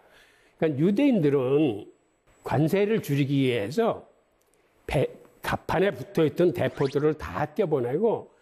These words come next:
갑판은 아주 비좁게 만들고 오히려 상품을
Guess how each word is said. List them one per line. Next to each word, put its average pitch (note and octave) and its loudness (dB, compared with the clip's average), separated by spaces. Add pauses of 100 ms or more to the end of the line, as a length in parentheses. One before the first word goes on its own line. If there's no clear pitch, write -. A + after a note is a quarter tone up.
(260)
갑판은 - -2
아주 F3 0
비좁게 G#3 -2
만들고 B2+ -4 (420)
오히려 D#3 2
상품을 F3 2